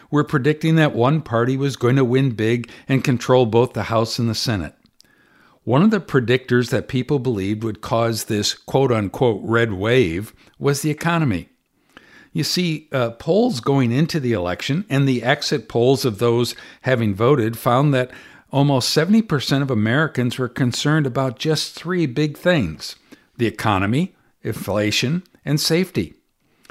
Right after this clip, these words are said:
This same percentage of people,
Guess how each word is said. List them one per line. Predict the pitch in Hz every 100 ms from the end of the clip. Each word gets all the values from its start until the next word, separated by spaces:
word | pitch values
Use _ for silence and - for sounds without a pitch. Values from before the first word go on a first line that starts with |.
| - - _
This | 143 170
same | - - 190 240
percentage | 240 131 - 127 110 104
of | 107 -
people, | - 95 - 90 131